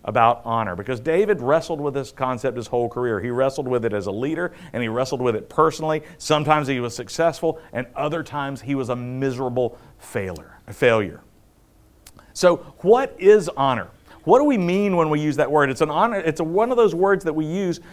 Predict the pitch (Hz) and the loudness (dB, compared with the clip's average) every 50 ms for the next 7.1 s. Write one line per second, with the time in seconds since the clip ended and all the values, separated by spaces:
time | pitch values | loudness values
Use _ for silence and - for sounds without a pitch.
0 | - 180 - 147 143 165 170 165 156 156 180 196 208 196 - - - - 196 190 | -16 -8 -6 -2 0 2 2 2 2 2 2 2 2 0 0 -4 -6 -4 -2 -2
1 | 196 185 175 165 143 151 147 143 135 131 127 - 135 147 165 175 151 120 107 95 | -2 0 0 2 6 8 8 8 6 4 0 -4 -6 -6 -4 -4 -2 -4 -4 -6
2 | 95 - - - 180 160 - 151 151 - - 202 247 262 277 240 240 220 185 151 | -8 -12 -18 -20 -12 -4 -2 -2 -2 -2 -2 -2 -2 -2 0 2 2 0 0 -2
3 | - - 240 262 269 254 233 180 160 156 - - - 220 226 226 220 208 - - | -6 -4 -2 -2 -2 -2 -2 -2 -4 -4 -6 -6 -6 -4 -2 -2 -2 -4 -6 -4
4 | 160 151 - 135 117 110 113 110 113 127 156 160 170 196 214 220 247 220 226 220 | -6 -4 -4 -4 -2 -2 0 0 0 -2 -2 -4 -4 -6 -6 -6 -6 -6 -6 -6
5 | 190 202 208 220 240 240 233 214 175 139 131 127 113 - - 127 117 - 117 95 | -6 -4 -2 -2 -2 -2 -2 -2 -2 -2 -2 -4 -4 -2 -4 -4 -4 -2 -4 -6
6 | 87 - - - - - - - - - 120 123 - 120 117 110 101 98 87 - | -8 -8 -16 -20 -20 -20 -20 -14 -6 -4 -4 -2 0 0 2 2 0 -2 -4 -10
7 | - - | -18 -20